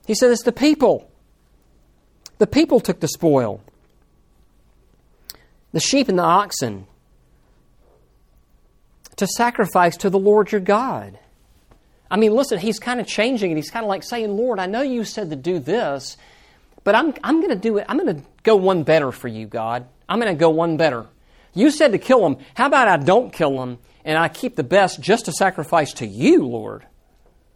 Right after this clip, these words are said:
I mean, I'm gonna help you out, God." And it's not even my fault because the people are the ones who, I mean, the people did it. I didn't do it. Okay? I mean, I'm not,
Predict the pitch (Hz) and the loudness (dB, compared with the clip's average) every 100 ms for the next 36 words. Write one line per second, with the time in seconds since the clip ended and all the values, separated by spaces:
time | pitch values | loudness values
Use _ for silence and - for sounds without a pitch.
0 | - 160 160 226 247 196 190 190 190 185 | -2 2 4 2 2 2 0 0 0 0
1 | 214 139 - 117 113 143 - _ _ _ | 0 -4 -6 -4 -4 -8 -18 _ _ _
2 | _ _ _ _ _ _ - 196 202 302 | _ _ _ _ _ _ -2 -2 2 2
3 | 277 208 185 180 247 170 170 196 151 - | 4 4 2 2 0 0 -2 -2 -2 -2
4 | 285 233 160 135 135 135 - - 156 147 | -2 0 -2 -2 -4 -4 -8 -6 -4 -2
5 | 151 254 233 143 110 - - 170 190 185 | -2 -4 -4 -6 -10 -18 -6 0 0 0
6 | 127 113 90 - _ _ _ _ _ _ | -6 -10 -14 -20 _ _ _ _ _ _
7 | _ _ _ - 160 175 190 - _ _ | _ _ _ -6 -4 -2 -6 -6 _ _
8 | - - _ - 349 392 247 | -20 -20 _ -2 0 0 -2